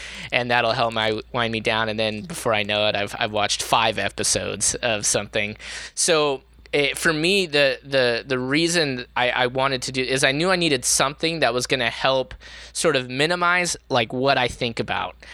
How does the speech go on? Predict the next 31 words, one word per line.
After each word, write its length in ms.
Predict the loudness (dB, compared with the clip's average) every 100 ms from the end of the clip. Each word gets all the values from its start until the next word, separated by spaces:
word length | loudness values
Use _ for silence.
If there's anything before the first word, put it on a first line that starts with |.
| -18 -20 -6
Um, 280 | -2 0 -2 0
and 140 | 2
I 60 | 2
wanted 320 | 2 0 0
to 60 | 2
make 220 | 2 0
sure 240 | 0 0
that 340 | 2 2 0 -4
whatever 500 | -2 0 2 2 0
that 240 | 0 0
was, 400 | 0 2 2 2
I 140 | 0 0
was 120 | 0
still 280 | 0 0 2
being 260 | 0 -2
productive. 720 | -2 -2 2 0 0 -4 -2 0
So 160 | 0
if 100 | 0
I 120 | 0
was 120 | 0 0
gonna 180 | -4
be 120 | 0 0
awake, 320 | 4 2 2
say, 300 | 0 2 0
for 100 | 0
the 80 | -2
next 380 | -2 -2 -4
fifteen, 560 | 0 0 0 0 -2 -2
twenty, 520 | -2 -2 -2 -2 -2
thirty 300 | 2 2 2
minutes, 460 | 0 0 0 -2